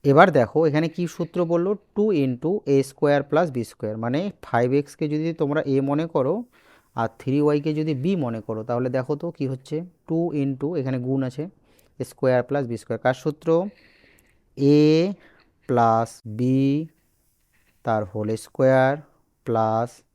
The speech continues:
এ মাইনাস বি তার হোল স্কয়ার। দুটি বর্গের স-, যোগফল রূপে প্রকাশ হয়ে গেল, এটাই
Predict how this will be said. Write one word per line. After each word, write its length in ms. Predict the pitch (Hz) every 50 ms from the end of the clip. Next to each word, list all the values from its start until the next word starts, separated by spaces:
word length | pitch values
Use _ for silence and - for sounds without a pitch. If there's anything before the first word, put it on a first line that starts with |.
| _ _ _ _ _ _ _ _ _ _ _
এ 240 | 131 127 127 127 131 131 131 135 139 143 160 165 _ _ - 110 110
মাইনাস 520 | 110 110 110 110 110 117 120 120 123 123 - - - 107 107
বি 200 | 117 127 127 127 131 135 151 196 254 - _ _ _ _ _ _ _ _ _ _ _ _ _ _ _ _ _ _
তার 240 | - 107 107 135 185 - _ _ _ _ _ _ _
হোল 100 | - 165 165 160
স্কয়ার। 280 | - _ - 160 160 160 170 _ _ _ _ _ _ _ _ _
দুটি 320 | 113 110 127 123 123 151 147 135
বর্গের 340 | 135 135 131 135 131 143 143 143
স-, 180 | - - 131 131 _ - 117 110
যোগফল 360 | 143 139 139 - - 156 143 139 - - 139 143
রূপে 200 | 143 139 143 143 143 -
প্রকাশ 260 | 151 143 143 151 143 139 139
হয়ে 140 | 139 139 131
গেল, 100 | 135 131 139 143 160 _ _ _ _ _ _ _ _ _ _ _ _ _ _ _ _ _ _
এটাই 240 | 117 113 - 139 170